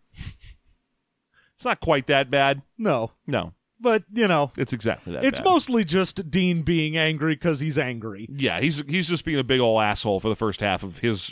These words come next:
Speaker 1: his time today.
Speaker 2: Oh, yeah. He's just like, "Oh, why didn't you tell me about a witch's cabin before this?" And he's like, "Oh, 'cause he doesn't believe in witches."
Speaker 1: I mean, in his defense, that is a very good question.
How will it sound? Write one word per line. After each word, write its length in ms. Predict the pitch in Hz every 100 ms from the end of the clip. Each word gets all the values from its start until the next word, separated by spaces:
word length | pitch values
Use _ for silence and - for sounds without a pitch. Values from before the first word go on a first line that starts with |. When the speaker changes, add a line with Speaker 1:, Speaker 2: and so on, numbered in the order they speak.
| 98
Speaker 1:
his 200 | 127 -
time 320 | - 104 92
today. 360 | 95 92 80 87
Speaker 2:
Oh, 140 | 220
yeah. 200 | 147 139 95
He's 120 | 131
just 140 | -
like, 180 | 170 151 _ _ _
"Oh, 340 | 214 254 269 202
why 180 | 160 220
didn't 180 | 302
you 120 | 269 - -
tell 320 | - 165 269
me 140 | 233
about 260 | 185 180 175
a 40 | 147
witch's 580 | 127 151 202 175 156 - _ - - 127 _ _ -
cabin 480 | 180 175 175 175
before 580 | 143 170 - 185 185 311
this?" 400 | 180 160 127 - - _ _
And 60 | 165
he's 100 | 165
like, 200 | 165 -
"Oh, 220 | 180 147
'cause 140 | 143 151
he 80 |
doesn't 200 | 165 165 160
believe 300 | 156 165 147
in 120 | 135
witches." 420 | 143 - 92 - - _ _
Speaker 1:
I 80 | -
mean, 300 | 196 190 139 -
in 160 | 190 180
his 200 | 175 214
defense, 380 | 170 165 185 147
that 140 | 170 175
is 140 | 139
a 40 |
very 280 | 117 139 127
good 240 | 110 117 87
question. 540 | 117 101 - 82 -